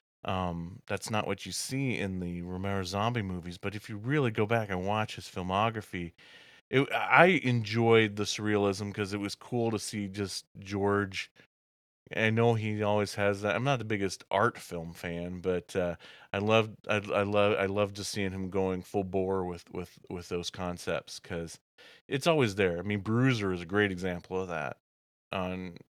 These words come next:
uh, on Outside of Reality. That, that movie takes place, you know. Um, and, you know, if you watch, uh,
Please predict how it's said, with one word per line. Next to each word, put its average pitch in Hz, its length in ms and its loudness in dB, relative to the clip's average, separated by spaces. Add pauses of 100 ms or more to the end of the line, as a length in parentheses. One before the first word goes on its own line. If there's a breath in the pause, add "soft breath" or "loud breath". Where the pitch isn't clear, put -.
(160)
uh, 98 240 0
on 98 240 0
Outside 95 420 0
of 90 120 -2
Reality. 92 560 2
That, 92 340 0
that 95 160 -2
movie 87 240 -8
takes 87 280 -10
place, 95 540 -8 (120)
you 95 140 -8
know. 87 260 -6 (720 loud breath)
Um, 87 720 0 (120)
and, 95 480 -6 (120)
you 98 140 -6
know, 87 120 -4
if 90 140 -12
you 92 160 -6
watch, 92 520 2
uh, 85 400 -4